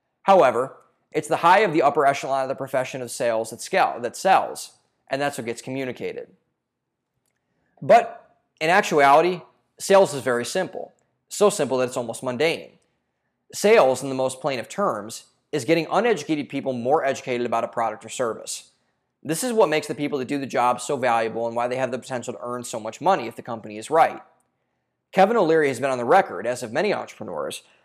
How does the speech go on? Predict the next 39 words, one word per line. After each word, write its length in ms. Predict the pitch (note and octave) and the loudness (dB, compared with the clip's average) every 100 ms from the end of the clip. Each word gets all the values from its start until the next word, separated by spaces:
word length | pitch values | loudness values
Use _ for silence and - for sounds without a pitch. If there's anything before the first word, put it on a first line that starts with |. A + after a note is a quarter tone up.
| _ | _
that 120 | D3+ D3 | -2 4
salespeople 540 | F#3 E3+ D#3 F3+ C#3+ | 8 8 6 -2 -2
should 160 | C#3+ C3+ | -6 -6
be 60 | |
the 80 | B2 | -4
highest 360 | D3+ D#3 E3 - | 0 2 2 -2
compensated 520 | C#3+ C3 - C3 A#2+ | -4 -4 -4 -6 -4
company 320 | C3 B2 A#2+ | -8 -6 -8
within 300 | A2+ A#2+ C#3 | -8 -8 -10
a 40 | |
co-, 300 | B2+ - C3 - _ - | -10 -16 -18 -20 _ -10
compensated 680 | D3 B2+ B2 - A2+ A2 A2+ | -6 -6 -6 -8 -6 -6 -10
employee 460 | B2 - F3 D3 A2 | -12 -2 2 2 0
within 240 | A#2 A#2 | -6 -10
a 40 | A#2 | -2
company, 460 | F#3 F3+ - - _ _ _ | 0 0 -8 -20 _ _ _
including 320 | C#3 D3+ C#3+ | -6 -4 -4
C-suite 360 | B2 C3+ - B2+ | -4 -8 -6 -2
level 240 | B2 G#2+ | -2 -2
executives, 640 | A2 D#3 G3+ G2+ D#2 - - _ _ _ | -2 2 2 0 -10 -12 -20 _ _ _
because 200 | D3+ D3+ | -2 0
they 120 | C#3 D#3 | 4 4
are 80 | |
the 100 | D3 | 2
only 240 | C#3 D3+ G#3+ | -2 -4 -2
ones 320 | F3+ D#3 A#2+ | 0 -2 -4
in 80 | C#3+ | -6
the 80 | C#3+ | 0
organization 580 | C3+ C3+ B2 B2+ B2+ | 0 0 -4 -6 -6
that 80 | B2 | -8
are 100 | A#2 | -4
actively 400 | B2+ D3+ E3+ D#3+ | -4 -4 -4 -6
involved 420 | C#3 A#2+ A#2+ A#2+ | -2 2 4 4
in 120 | A#2+ A2+ | -2 -4
value 280 | A#2 A#2 | -2 -2
creation 500 | A#2 A#2+ A2 A2 A2+ - | -6 -8 -8 -8 -14 -6
all 180 | G2+ G2 | -4 -4
the 80 | G#2 | -6
time. 460 | - E3 G#2+ C2+ | -2 0 -2 -10